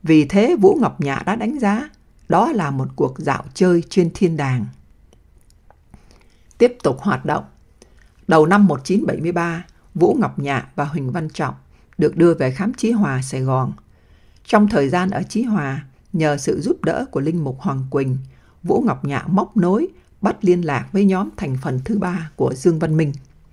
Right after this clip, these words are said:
Ngày hai mươi ba tháng bảy năm bảy mươi ba, chính quyền Việt Nam Cộng Hòa trao trả Vũ Ngọc Nhạ cho Mặt trận Dân tộc Giải phóng miền Nam Việt Nam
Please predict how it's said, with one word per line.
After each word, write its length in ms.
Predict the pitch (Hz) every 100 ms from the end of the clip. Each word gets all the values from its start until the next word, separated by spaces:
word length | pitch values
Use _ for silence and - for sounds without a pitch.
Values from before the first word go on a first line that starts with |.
| - - - _ _ -
Ngày 220 | 151 170
hai 160 | 220
mươi 80 | 202
ba 180 | 202 254
tháng 220 | 208 277
bảy 160 | 185 -
năm 360 | 226 220 185 185
bảy 160 | 175
mươi 140 | 165 185
ba, 300 | 170 170 180 _ - - _ -
chính 180 | 233 370
quyền 300 | - 160 139
Việt 160 | 135 -
Nam 180 | 190 190
Cộng 220 | 226 147
Hòa 300 | 156 139 131 135
trao 260 | 202 180 180
trả 340 | 147 127 135 247 - _ -
Vũ 220 | 160 - 254
Ngọc 180 | -
Nhạ 260 | 139 139 110 -
cho 140 | 180
Mặt 180 | 175 127 -
trận 200 | 151 - -
Dân 260 | - 185 180
tộc 220 | 156 135 -
Giải 200 | - -
phóng 240 | - 311 208
miền 180 | 139
Nam 220 | 151 160 135
Việt 180 | 120
Nam 280 | 139 160 156